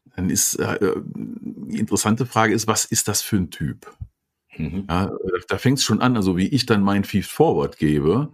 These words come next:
Speaker 1: äh, wenn ich da mit jemand sehr Getriebenen zu tun hat, so, so ein Machertypus, dann ist das ein bisschen was anderes, als wenn ich mit einem werteorientierten, ruhigeren, beständigen Menschen zu tun hab,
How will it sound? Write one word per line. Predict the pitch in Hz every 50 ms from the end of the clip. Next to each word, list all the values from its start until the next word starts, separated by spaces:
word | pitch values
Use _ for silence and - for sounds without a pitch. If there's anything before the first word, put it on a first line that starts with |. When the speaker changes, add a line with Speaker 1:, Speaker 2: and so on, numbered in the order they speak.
| _ - - _ _ _ _ _ -
Speaker 1:
äh, | 98 98 95 87
wenn | 98 101
ich | 104 104
da | - 110 98
mit | 95 92 -
jemand | - 107 98 98 95 95
sehr | - 104 101
Getriebenen | 92 85 - - - 151 139 110 90 85 82
zu | - - 82
tun | - - 95 90 95 101
hat, | 107 104
so, | - 98 95 92
so | 85 90
ein | 87 82
Machertypus, | 90 117 123 - 98 98 85 - - 82 73 - - 104 120 -
dann | - 95 82
ist | 113 120 - -
das | 107 101
ein | 92 85
bisschen | 101 - - 123 117
was | 120 117 107
anderes, | - - 107 107 113 117 113 117
als | - - 107 104 - -
wenn | 107 104 104
ich | 104 - -
mit | 107 104 98
einem | - 107 101 98 95 98 - - - - _ _ _ _ - - - _ -
werteorientierten, | 104 107 110 110 - 110 107 101 98 101 98 95 95 95 - 104 95 - 107 98
ruhigeren, | 90 98 101 107 95 98 92 95 95 92 85 87
beständigen | 95 - - 107 101 98 95 92 85 82
Menschen | 76 73 71 71 71 - - -
zu | - - 73
tun | - - 73 73 73 71 76
hab, | 98 131 - -